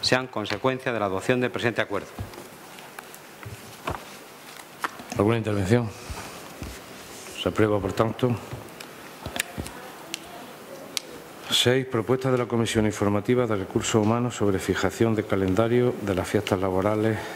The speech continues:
Speaker 2: eh, locales para el año dos mil dieciséis.
Speaker 1: Sí, eh, sí, eh,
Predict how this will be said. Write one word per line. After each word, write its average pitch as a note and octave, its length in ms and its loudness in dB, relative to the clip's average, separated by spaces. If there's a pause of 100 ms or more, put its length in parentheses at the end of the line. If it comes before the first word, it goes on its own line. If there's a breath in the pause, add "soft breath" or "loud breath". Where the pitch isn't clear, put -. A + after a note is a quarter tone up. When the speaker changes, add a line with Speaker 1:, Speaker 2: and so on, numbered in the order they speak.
Speaker 2:
eh, F2 200 2
locales G2+ 360 2
para F#2+ 180 -2
el F#2+ 80 2
año G2+ 200 2
dos F#2+ 120 0
mil F2+ 160 2
dieciséis. E2+ 440 -2 (1300 loud breath)
Speaker 1:
Sí, - 220 -6 (240)
eh, G2+ 340 2
sí, F#2+ 240 -2 (140)
eh, G2+ 680 2